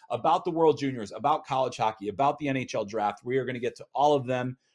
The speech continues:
right here today. And I even got a bunch that came in late, so we'll see if we have time for those as well. But these next few will at least appear, uh, on your screen. And we're gonna talk a little bit about Cutter Gauthier now. And this one comes from Felix. And Felix asks,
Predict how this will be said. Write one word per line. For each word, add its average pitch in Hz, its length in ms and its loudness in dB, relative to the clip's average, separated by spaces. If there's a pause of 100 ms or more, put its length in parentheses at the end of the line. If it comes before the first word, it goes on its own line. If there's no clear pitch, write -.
(160)
right 131 240 2
here 139 180 2
today. 123 360 2
And 117 80 -2
I 120 80 2
even 180 200 2
got 143 140 6
a 101 160 -4
bunch 147 220 0
that 131 120 -4
came 135 220 -4
in 117 60 -4
late, 131 260 2
so 107 100 -8
we'll 98 120 -4
see 135 200 -4
if 131 120 -4
we 101 80 -4
have 92 120 -10
time 127 320 -8
for 107 120 -6
those 104 260 -2
as 92 140 -16
well. 95 340 0 (500)
But 98 200 -4
these 117 260 -8
next 170 320 0
few 147 220 4
will 117 240 4
at 110 80 -4
least 160 240 -2
appear, 202 500 4 (380)
uh, 117 420 2
on 131 220 -2
your 127 100 -6
screen. 117 380 -6
And 110 100 -4
we're 143 140 2
gonna 139 160 0
talk 127 260 4
a 131 60 -2
little 123 160 4
bit 120 180 2 (340)
about 127 440 4
Cutter 127 180 4
Gauthier 117 540 4
now. 143 320 6
And 127 160 -4
this 131 160 -2
one 127 120 0
comes 113 240 -4
from 101 220 -8
Felix. 180 580 4
And 107 140 -10
Felix 151 380 2
asks, - 540 -2